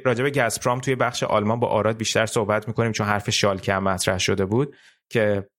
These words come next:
یوفا پارتنرشیپش رو با گازپرام که اسپانسر اصلی مسابقات اروپایی بود خاتمه داد، اه، که فکر کنم خیلی تصمیمات بزرگی بود که،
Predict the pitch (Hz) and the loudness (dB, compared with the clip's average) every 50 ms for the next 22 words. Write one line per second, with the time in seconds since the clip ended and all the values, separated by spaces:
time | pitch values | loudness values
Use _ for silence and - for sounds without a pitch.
0 | _ _ - 113 113 104 - 117 113 117 117 - 120 107 - - 107 101 95 - | _ _ 0 0 0 0 0 0 0 0 0 0 0 0 2 2 0 0 2 2
1 | - - 120 110 - 120 113 107 101 95 104 101 95 92 - - 107 104 101 117 | 0 2 2 2 2 2 2 2 0 2 2 0 0 0 -2 -2 -2 0 0 2
2 | 104 92 - - 98 92 - 110 104 90 98 101 - - 107 107 104 98 - - | 0 0 0 -2 -2 -2 0 0 0 0 0 -2 -2 -2 0 0 0 0 2 2
3 | 101 95 95 98 - 104 101 101 98 95 - 95 95 92 101 110 - - - 101 | 2 2 0 0 0 0 0 0 0 0 2 2 2 2 0 -2 -2 0 0 0
4 | - 101 98 104 123 131 139 135 135 135 131 - _ _ _ _ _ _ _ _ | 0 0 -2 -2 0 0 0 0 0 -2 -6 -10 _ _ _ _ _ _ _ _
5 | _ - 95 98 95 90 - 104 110 110 113 113 107 117 101 98 98 92 - - | _ -4 -2 -2 0 0 0 0 0 2 0 0 0 0 0 0 0 0 0 0
6 | 98 92 85 101 95 95 95 87 92 92 87 87 90 87 92 92 - - 92 87 | 0 0 0 2 2 2 2 2 2 2 2 2 0 0 0 0 0 0 0 0
7 | 90 - | 0 -4